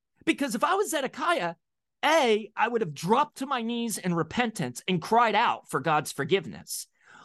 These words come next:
Or at the very least, if Zedekiah didn't want to get right with God,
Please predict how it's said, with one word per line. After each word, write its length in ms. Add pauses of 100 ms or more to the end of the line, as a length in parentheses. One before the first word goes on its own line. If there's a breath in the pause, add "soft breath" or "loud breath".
(120 loud breath)
Or 420
at 140
the 100
very 240
least, 280
if 80
Zedekiah 520
didn't 180
want 120
to 60
get 180
right 200
with 140
God, 400